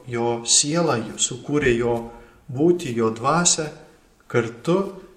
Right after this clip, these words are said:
ir tame fizinėme jo būties atsiradime. Taigi esame išėję iš Dievo, jo sukurti ir prisimename pasąmoningai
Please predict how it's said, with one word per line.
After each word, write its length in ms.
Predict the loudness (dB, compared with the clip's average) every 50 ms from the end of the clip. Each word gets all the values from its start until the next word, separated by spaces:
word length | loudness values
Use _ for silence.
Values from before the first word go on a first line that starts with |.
| -20 -20 _
ir 280 | _ -4 -2 -2 -2 -2
tame 380 | -4 -4 -4 -4 -4 -4 -4 -6 -6 -8 -10 -14 -18 -20 -20 _ _ _ _ _ _ _ _ _ _ _ _ _ _ -2
fizinėme 640 | 4 6 6 6 4 2 -2 -6 -6 -6 -6 -6 -8 -8 -12 -16 -20 -20 -20 _ _ -14
jo 200 | -2 2 4 4 4 4
būties 460 | 2 0 -4 -4 -2 -2 0 0 0 0
atsiradime. 640 | -2 -4 -4 -2 0 0 0 -2 -4 -4 -4 -4 -6 -8 -12 -18 -20 -20 -20 _ _ _ _ _ _ _ _ _ _ -20 -20 _ -10
Taigi 420 | -2 2 2 2 2 0 -2 -2 -4 -6 -10 -10 -6
esame 560 | -4 0 2 2 0 0 -2 -4 -4 -4 -4 -4 -8 -12 -20 -20 -20 -20 -20 -20 -20 _ -20 -20 _ _ _ -20 -20 -20 -20 -20 -20 -20 _ _ _ _ _ _ _ -20 -20 _ _ _ _ -20 -4 0
išėję 600 | 2 4 4 4 4 4 4 4 4 4 4 4
iš 160 | 2 2 0 -4
Dievo, 440 | -4 -2 0 0 0 0 -4 -8 -8 -10 -14 -20 -20 _ _ _ -20 -20 -20 -20 -16 -4
jo 200 | 2 4 4 6
sukurti 640 | 4 2 0 0 -4 -6 -4 -4 -4 -4 -2 0 2 2 2 0 -4 -12 -16 -20 -20 -20 -20 -20 -20 -16 -2 2
ir 240 | 4 4 4 2 2
prisimename 1200 | 0 2 4 4 4 2 2 -2 -2 0 0 0 0 0 -2 -2 -2 -2 -2 -4 -6 -8 -10 -6
pasąmoningai 1080 | -4 -2 2 2 2 2 0 -2 -2 0 0 0 0 -2 -4 -6 -6 -4 -2 -2 -2